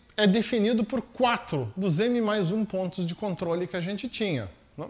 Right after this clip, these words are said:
Então, o segmento Q M, ele vai ser definido pelos pontos de P M menos três até P M. Muito bem.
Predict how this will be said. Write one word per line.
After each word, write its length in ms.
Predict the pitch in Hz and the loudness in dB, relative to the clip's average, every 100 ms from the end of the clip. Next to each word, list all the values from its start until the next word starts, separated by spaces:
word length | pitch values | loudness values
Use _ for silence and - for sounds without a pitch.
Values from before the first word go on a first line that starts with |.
| - | -14
Então, 200 | - 262 | -4 -2
o 40 | 269 | 0
segmento 580 | - - 165 190 - 160 | 0 0 2 0 -2 -6
Q 160 | - | 0
M, 320 | 208 185 214 | 2 2 0
ele 160 | 226 196 | 0 0
vai 160 | 170 175 | 0 -2
ser 200 | - 180 | -2 -2
definido 500 | 185 - 165 190 185 | -2 -4 -2 -2 -2
pelos 280 | 220 208 | -4 -6
pontos 380 | - 185 156 156 | -6 -4 -4 -2
de 100 | 143 | -2
P 160 | 160 202 | -2 -4
M 240 | 175 190 | -4 -4
menos 340 | 165 156 175 - | -4 -6 -6 -8
três 640 | 202 180 180 - - - - | -4 -4 -4 -8 -10 -14 -12
até 400 | - 180 - 147 - - - - | -4 -4 -2 -6 -6 -16 -20 -2
P 80 | 185 | 2
M. 300 | 143 135 - - - - - | 2 2 -4 -12 -20 -20 -6
Muito 140 | 294 294 | 2 4
bem. 180 | 180 | 4